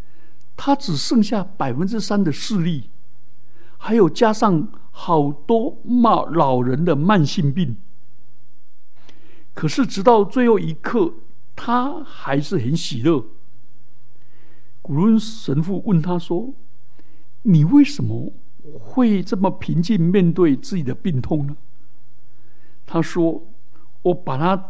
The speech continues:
当作我对我儿孙的一个奉献。”他并非自己去找疾病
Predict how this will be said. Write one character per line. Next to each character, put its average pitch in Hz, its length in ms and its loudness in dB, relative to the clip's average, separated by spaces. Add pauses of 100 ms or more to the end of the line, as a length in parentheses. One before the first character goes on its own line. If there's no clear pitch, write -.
当 214 340 6
作 202 440 4 (600)
我 143 360 0 (120)
对 220 280 2
我 135 440 -2 (100)
儿 151 240 2
孙 196 380 2
的 151 140 2
一 - 120 -4
个 170 120 2
奉 170 500 2
献。” 123 280 2 (2500)
他 247 540 4 (440)
并 226 240 10
非 208 240 4
自 226 200 -2
己 156 60 2
去 156 140 0
找 151 380 -4
疾 - 420 -4
病 170 320 2